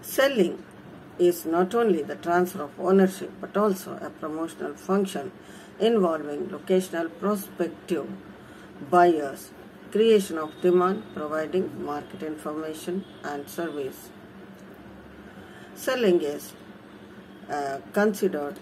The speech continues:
as a part of marketing or a core of marketing. Main object of marketing is creation of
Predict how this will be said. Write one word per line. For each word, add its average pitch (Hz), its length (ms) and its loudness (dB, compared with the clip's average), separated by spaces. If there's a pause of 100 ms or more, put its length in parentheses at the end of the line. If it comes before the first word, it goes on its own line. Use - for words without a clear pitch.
as 147 440 -6 (420)
a 151 140 -6
part 196 460 2
of 147 180 -4 (360)
marketing 147 800 -6 (300)
or 156 140 -4
a 143 140 -6 (140)
core 196 260 4
of 147 140 -4 (120)
marketing. 143 640 -10 (1900)
Main 254 300 4
object 185 400 2
of 160 160 -6
marketing 160 540 -4
is 147 160 -10
creation 180 500 0
of 147 80 -6